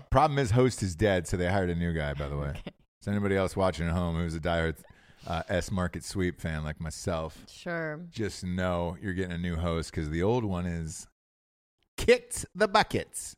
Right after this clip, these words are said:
Speaker 2: I just like newer stuff.
Speaker 1: Yeah.
Speaker 2: <laughs>
Speaker 1: Yeah, eh, I do too. What happened to the Double Dare shit, by the way?
Speaker 2: Oh, yeah. I mean, I, I guess that was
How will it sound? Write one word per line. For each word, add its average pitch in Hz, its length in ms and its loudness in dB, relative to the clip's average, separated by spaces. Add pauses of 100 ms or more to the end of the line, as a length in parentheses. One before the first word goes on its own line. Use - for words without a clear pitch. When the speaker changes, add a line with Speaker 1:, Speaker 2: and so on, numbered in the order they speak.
Speaker 2:
I 392 40 -8
just 440 180 -2
like 208 180 2
newer 170 320 0
stuff. 165 380 -2 (920)
Speaker 1:
Yeah. 110 360 4 (120)
Speaker 2:
<laughs> - 60 -10 (520)
Speaker 1:
Yeah, 185 320 -4
eh, 185 200 -2 (200)
I - 40 -8
do 92 100 -8
too. 85 320 -6 (840)
What 262 120 4
happened 370 260 2
to 254 40 -8
the 240 100 0
Double 185 260 4
Dare 82 220 0
shit, - 300 -6
by 78 120 -4
the 73 100 -6
way? 71 220 -4 (600)
Speaker 2:
Oh, 339 260 2
yeah. 330 320 4
I 254 100 2
mean, 226 360 -2 (500)
I, 214 160 -6 (140)
I 226 120 0
guess 233 240 -2
that 254 180 0
was 208 240 -6